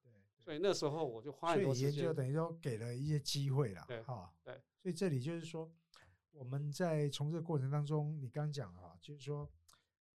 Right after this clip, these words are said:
Speaker 1: 当然很多人是这样的哈，我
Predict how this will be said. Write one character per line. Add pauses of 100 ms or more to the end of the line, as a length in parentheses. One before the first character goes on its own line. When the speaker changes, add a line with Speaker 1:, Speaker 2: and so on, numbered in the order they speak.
(380)
Speaker 1:
当
然
很
多
人
是
这
样
的
哈，
我